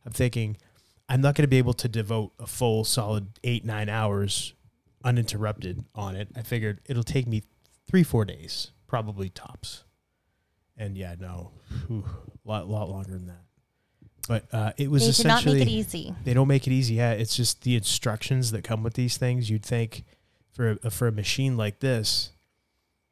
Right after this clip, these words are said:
Speaker 1: it would be s-, uh, drawn clearer. <laughs> You know, there would
Speaker 2: Everything
Speaker 1: be
Speaker 2: would be labeled
Speaker 1: la-,
Speaker 2: as to what it
Speaker 1: like,
Speaker 2: is.
Speaker 1: pieces and parts would be labeled, not just,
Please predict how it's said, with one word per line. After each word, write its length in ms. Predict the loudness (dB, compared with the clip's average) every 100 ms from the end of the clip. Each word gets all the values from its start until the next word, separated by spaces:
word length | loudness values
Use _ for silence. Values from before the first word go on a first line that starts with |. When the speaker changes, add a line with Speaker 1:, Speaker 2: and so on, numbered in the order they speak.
| _ -8
Speaker 1:
it 80 |
would 180 | -6 -4
be 380 | -2 -2 -2 -6 -16 _ _ _ _ _ -10
s-, 140 | -8 -4
uh, 260 | -2 -2 -6 -12 _ _ _
drawn 440 | 4 6 6 4 2
clearer. 640 | 0 2 4 4 4 4
<laughs> 60 | 4 0 -4 -14 -20 -18 -8 2
You 100 | 4
know, 180 | 4 4
there 160 | 4
would 80 | 4
Speaker 2:
Everything 280 | 4 2 2
Speaker 1:
be 40 |
Speaker 2:
would 80 | 0
be 100 | -2
labeled 480 | -4 -2 -2 -4 -2
Speaker 1:
la-, 100 | 0
Speaker 2:
as 100 | 0 0
to 100 | -2
what 180 | -2
it 100 | -4
Speaker 1:
like, 100 | -2 -2 0
Speaker 2:
is. 60 |
Speaker 1:
pieces 540 | 2 4 2 4 4 2
and 140 | 0
parts 300 | 0 0 0
would 100 | 0
be 120 | 0
labeled, 520 | -2 -2 -4 -2 -4 -4
not 180 | -6 -4
just, 320 | -4 -4